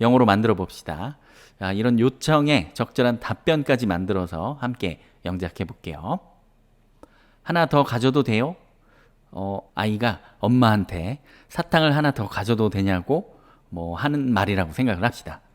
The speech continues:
그랬더니 엄마가 "안 돼." 하고 단호하게 대답을 합니다. 사탕을 많이 먹으면 이빨이 썩으니까요. 영어로는요. "Can I have?" 아이가 자기가 가질 수 있는 가능성을 엄마에게 물어보고요.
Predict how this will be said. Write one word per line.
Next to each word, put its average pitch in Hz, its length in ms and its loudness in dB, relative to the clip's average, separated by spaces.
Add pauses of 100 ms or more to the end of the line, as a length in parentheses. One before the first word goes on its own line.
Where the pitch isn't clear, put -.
(300)
그랬더니 135 340 4
엄마가 101 580 0 (240)
"안 101 180 -6
돼." 117 360 0
하고 90 380 -6
단호하게 104 640 2
대답을 90 380 -4
합니다. 101 340 -6 (500)
사탕을 147 320 0
많이 107 220 0
먹으면 90 460 -4
이빨이 98 300 -4
썩으니까요. 104 640 -6 (760)
영어로는요. 95 720 -2 (560)
"Can 113 200 -2
I 147 160 2
have?" 117 440 0 (720)
아이가 117 440 0 (200)
자기가 143 380 0
가질 123 260 0
수 131 140 -2
있는 123 220 4
가능성을 107 680 -4
엄마에게 92 560 -2
물어보고요. 90 840 -4